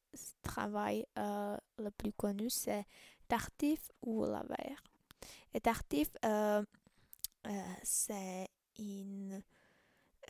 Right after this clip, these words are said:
pièce de théâtre qui parle d'un homme qui a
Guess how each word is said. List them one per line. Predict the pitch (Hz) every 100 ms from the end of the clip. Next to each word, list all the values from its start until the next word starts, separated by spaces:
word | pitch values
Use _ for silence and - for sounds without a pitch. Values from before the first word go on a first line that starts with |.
| 233
pièce | 220 208 208
de | 202
théâtre | 208 202 214 - 262 254 - -
qui | 220 208 208 208 -
parle | 214 208 - 220
d'un | 202 208 208
homme | 220 262 302 - - _ _ _ _ _ - - - _ _ _
qui | 247 233 233 240
a | 220 220 226